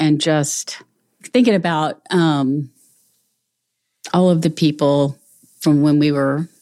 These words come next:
in the little tiny church and how they would just be amazed that this building was gonna be filled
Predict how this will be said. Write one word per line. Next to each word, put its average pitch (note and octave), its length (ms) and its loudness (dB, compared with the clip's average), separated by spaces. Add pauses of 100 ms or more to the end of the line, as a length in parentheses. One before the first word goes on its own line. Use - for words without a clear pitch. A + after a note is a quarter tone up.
(180)
in D3 140 2
the C3+ 240 -2 (560)
little D3+ 240 -2
tiny D#3 340 2
church - 720 -2
and D3 400 0 (1800)
how F#3+ 300 0
they F3 220 0
would D3+ 200 2
just - 360 -4
be C#3+ 520 2 (640)
amazed D3+ 840 -2 (140)
that D3+ 420 -4 (2000)
this F3 260 2
building E3 540 2
was D3+ 160 -4
gonna C3 220 -2
be - 160 -6
filled - 540 -6